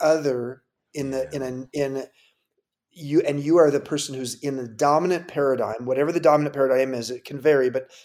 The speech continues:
Speaker 1: let's say generally in the U S, it's <laughs> straight white males, um, of age,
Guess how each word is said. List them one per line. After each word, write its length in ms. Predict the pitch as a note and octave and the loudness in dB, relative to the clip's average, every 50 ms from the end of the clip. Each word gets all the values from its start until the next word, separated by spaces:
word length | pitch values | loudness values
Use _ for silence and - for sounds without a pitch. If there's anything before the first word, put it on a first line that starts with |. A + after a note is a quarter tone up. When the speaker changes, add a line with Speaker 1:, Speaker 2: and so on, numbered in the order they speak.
| _ - | _ -4
Speaker 1:
let's 180 | C#3 C#3 - | -4 -4 -2
say 340 | - D#3 C#3 C3+ C3 C3 C3+ - _ - | -2 0 0 0 0 0 -4 -10 _ -4
generally 400 | - D3 C#3 C#3+ D3 D3 C#3+ C#3 | 0 0 2 2 2 0 0 0
in 60 | C3+ | -2
the 80 | C3+ | -2
U 120 | C3 B2+ B2 | 0 0 0
S, 160 | B2 B2+ A#2+ | 0 0 -4
it's 320 | - - - - - - - G#2+ - _ - - | -6 -6 -8 -8 -10 -14 -20 -20 -20 _ -16 -16
<laughs> 80 | F#3+ - _ _ _ _ - _ _ | -16 -16 _ _ _ _ -20 _ _
straight 420 | - - - D#3 D3 D#3 D3+ - - | -16 -6 0 0 0 0 0 -2 0
white 340 | C3+ C3 C3+ C#3 C3+ - | 2 2 2 0 -2 -4
males, 460 | - E3 F3 D3+ B2 A2 - - - - _ _ _ _ _ _ - | -2 0 0 0 0 -2 -6 -10 -14 -16 _ _ _ _ _ _ -2
um, 200 | C3+ C3 C3 C3 - | -2 -2 -2 2 4
of 220 | D#3 D3 C#3 C3+ - - | 4 4 4 2 0 2
age, 520 | D#3 D#3 C#3 A#2+ A#2+ A#2+ A#2+ - - - | 2 2 2 0 -4 -8 -10 -12 -12 -14